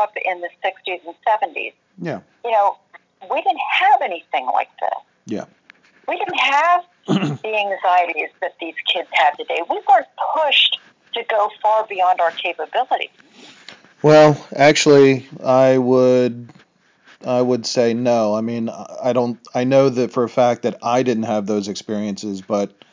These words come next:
Speaker 2: the reality is, you know, my spouse did. And I would actually
Speaker 1: Yeah.
Speaker 2: contend that when you look at the nature of the problems that this society faces around alcohol and drug abuse among adults,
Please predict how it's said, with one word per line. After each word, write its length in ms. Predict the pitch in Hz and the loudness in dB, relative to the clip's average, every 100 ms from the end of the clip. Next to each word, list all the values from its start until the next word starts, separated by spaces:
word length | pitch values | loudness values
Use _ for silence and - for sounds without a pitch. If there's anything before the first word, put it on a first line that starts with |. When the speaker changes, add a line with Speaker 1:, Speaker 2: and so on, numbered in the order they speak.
| _ _ _ _ _ - | _ _ _ _ _ -8
Speaker 2:
the 80 | |
reality 580 | 117 120 123 123 117 113 | -4 0 2 2 2 0
is, 500 | 110 107 107 104 - | -2 -2 -4 -6 -14
you 120 | - 113 | -12 -8
know, 160 | 101 | -6
my 160 | 101 104 | -4 -6
spouse 420 | - 123 110 - | -2 0 0 -4
did. 460 | - 110 98 85 98 - | -4 -2 -4 -8 -18 -20
And 220 | 113 104 104 | -12 -6 -4
I 120 | 104 | -2
would 280 | 107 104 98 | -2 -2 -2
actually 400 | 104 196 175 113 | -2 0 0 0
Speaker 1:
Yeah. 40 | |
Speaker 2:
contend 640 | 104 110 - 120 113 110 104 | -2 -8 -4 -4 -4 -4 -4
that 260 | 107 104 | -2 -2
when 220 | 101 107 107 | -4 -6 -4
you 160 | 107 | -4
look 200 | 110 120 | -4 -4
at 160 | 117 98 | -4 -4
the 220 | 110 110 | -4 -2
nature 480 | 101 110 113 - 110 | -4 -6 -6 -4 -4
of 160 | 107 98 | -4 -4
the 300 | 101 98 98 _ _ _ _ _ _ _ | -4 -4 -8 _ _ _ _ _ _ _
problems 720 | - 120 131 127 117 110 98 | 2 4 4 2 -2 -4 -6
that 140 | 98 | -6
this 160 | 117 107 | -6 -6
society 500 | 107 117 107 107 101 | -6 -2 0 0 -4
faces 480 | - 110 110 110 104 | -4 -4 -4 -6 -6
around 400 | 101 101 101 98 | -4 -2 -4 -4
alcohol 600 | 113 113 110 110 113 107 | 0 0 0 -2 -2 -2
and 240 | 101 95 95 | -4 -6 -8
drug 240 | 110 117 | -4 -2
abuse 440 | 120 101 101 98 - | -2 -4 -4 -4 -6
among 260 | 101 101 | -6 -6
adults, 600 | 98 90 123 117 98 - | -6 0 0 0 -6 -16